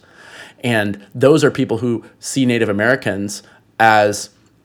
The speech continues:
dangerous savages who are on what could be their land. And so Jackson really appeals to the Western men, too. But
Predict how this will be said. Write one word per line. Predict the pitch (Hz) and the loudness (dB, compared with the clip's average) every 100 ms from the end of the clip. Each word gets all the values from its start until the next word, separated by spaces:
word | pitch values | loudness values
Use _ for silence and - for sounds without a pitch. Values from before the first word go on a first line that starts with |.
| _ _ _ - - - | _ _ _ -20 -20 -8
dangerous | - 127 147 139 143 135 - - | -2 2 2 4 2 2 -2 -12
savages | - 135 123 127 117 113 110 127 - - _ _ _ | -4 0 2 2 0 0 0 -2 -8 -14 _ _ _
who | - 131 | -2 0
are | 120 - | 0 0
on | 127 127 127 127 127 - | 2 4 4 2 -2 -6
what | 113 123 - | 0 0 0
could | - 135 113 | -2 -2 0
be | 120 117 | -2 0
their | 113 110 107 | 0 0 0
land. | 110 110 62 - - _ - - _ | 0 -2 -6 -12 -20 _ -20 -20 _
And | 127 127 123 120 117 - _ _ _ - | 0 2 2 2 -2 -8 _ _ _ -4
so | - 123 120 117 - - | 2 4 4 0 -10 -4
Jackson | 131 151 - 120 | -4 -2 -4 -4
really | 117 113 | -2 -4
appeals | 98 127 110 | -2 -2 -2
to | - 95 | -6 -10
the | |
Western | 80 104 120 - 90 82 - _ | -6 -8 -6 -8 -8 -10 -14 _
men, | 101 92 69 | -8 -8 -10
too. | 98 - - - _ _ _ _ _ - - - - - _ _ _ | -8 -8 -8 -12 _ _ _ _ _ -20 -20 -20 -20 -20 _ _ _
But | - 160 151 - | 4 4 4 -2